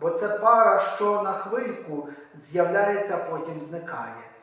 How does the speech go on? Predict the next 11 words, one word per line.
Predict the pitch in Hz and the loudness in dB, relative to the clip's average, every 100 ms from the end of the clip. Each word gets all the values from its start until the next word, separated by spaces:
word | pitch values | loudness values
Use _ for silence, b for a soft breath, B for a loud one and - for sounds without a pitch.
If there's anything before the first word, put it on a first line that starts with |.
| b b - | b b -10
Замість | 165 208 - | -8 -6 -6
того, | 285 254 247 | -4 -4 -2
щоб | 226 202 | -4 -2
вам | 240 | -2
говорити: | - 202 208 247 240 180 | 0 0 0 0 -2 -2
"Як | 196 196 | 0 0
схоче | 196 - 240 - | 0 -2 0 0
Господь, | 170 151 147 - 156 - | 0 -4 -6 -6 -6 -2
так | 165 160 - | -2 -2 -4
будемо | 233 185 151 147 | -8 -6 -4 -6
живі", | 147 147 185 226 | -6 -6 -8 -12